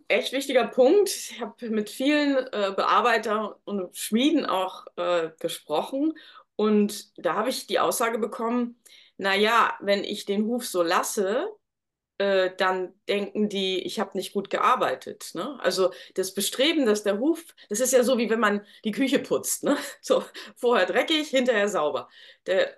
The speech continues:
Bearbeiter kommt, vorher ist der Strahl vielleicht ein bisschen fledderig oder die Eckstrebe steht ein bisschen <laughs> zu weit hoch. Und dann wird der richtig gut geputzt und sieht geleckt aus. Und dann ist der Besitzer zufrieden und auch bereit,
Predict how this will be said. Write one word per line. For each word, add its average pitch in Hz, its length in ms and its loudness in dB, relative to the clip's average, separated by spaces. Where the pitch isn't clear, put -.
Bearbeiter 185 480 4
kommt, 370 520 0
vorher 226 420 0
ist - 160 -4
der 175 80 4
Strahl 254 320 0
vielleicht 240 320 -4
ein 214 40 -6
bisschen 220 300 -6
fledderig 202 540 0
oder 175 120 0
die 165 120 -2
Eckstrebe 202 720 2
steht 208 280 -4
ein 180 60 -10
bisschen 208 320 -2
<laughs> - 20 -8
zu 233 160 -8
weit - 240 0
hoch. 208 220 2
Und 247 200 4
dann 226 220 2
wird 247 160 2
der 226 200 4
richtig 247 320 -4
gut 254 200 -8
geputzt - 540 -8
und 233 100 -6
sieht 254 460 -12
geleckt 202 420 0
aus. 233 300 0
Und 220 160 -4
dann 233 140 2
ist 285 120 -6
der 240 80 2
Besitzer 208 640 -4
zufrieden 233 540 -4
und 220 220 -6
auch 185 140 -8
bereit, 170 480 -2